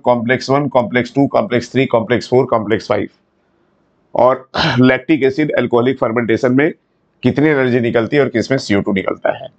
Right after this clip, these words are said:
Plant growth hormone में बेटा एक सवाल आपको जरूर आएगा, oxygen, ethylene, एबीए। और आप Zimmerlin भी कर लेना, बस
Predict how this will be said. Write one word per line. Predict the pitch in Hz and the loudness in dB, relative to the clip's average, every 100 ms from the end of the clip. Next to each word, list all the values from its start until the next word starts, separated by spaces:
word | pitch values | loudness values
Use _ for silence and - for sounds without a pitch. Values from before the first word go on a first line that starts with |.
| _ _ _ _ _ _ _ _ _ _ _ _ _ | _ _ _ _ _ _ _ _ _ _ _ _ _
Plant | 131 139 160 | 0 0 0
growth | 151 156 | 0 0
hormone | 147 135 147 | 0 0 -2
में | 147 | 0
बेटा | 139 151 | 2 2
एक | 127 | 2
सवाल | - 131 123 | 2 2 2
आपको | 117 131 | -2 -2
जरूर | 107 120 131 147 | 2 4 6 4
आएगा, | 123 117 143 - | 2 0 -2 0
oxygen, | 117 120 101 143 160 - - | 0 0 0 0 0 -2 -2
ethylene, | - 117 113 127 151 - _ _ _ _ _ - | -2 0 -2 -2 -4 -6 _ _ _ _ _ -4
एबीए। | 117 107 92 - _ _ _ _ _ _ _ _ _ _ _ _ _ _ - - _ _ _ - | -2 -2 -4 -8 _ _ _ _ _ _ _ _ _ _ _ _ _ _ -20 -20 _ _ _ 0
और | 123 135 | 2 2
आप | 131 | 0
Zimmerlin | 120 123 151 151 147 | -2 0 0 0 0
भी | 151 | 0
कर | 147 | 0
लेना, | 120 127 113 - _ _ _ _ - - _ - - - - _ - | -2 -6 -10 -14 _ _ _ _ -18 -18 _ -16 -16 -14 -18 _ -2
बस | 120 - - - | -2 -2 -12 -18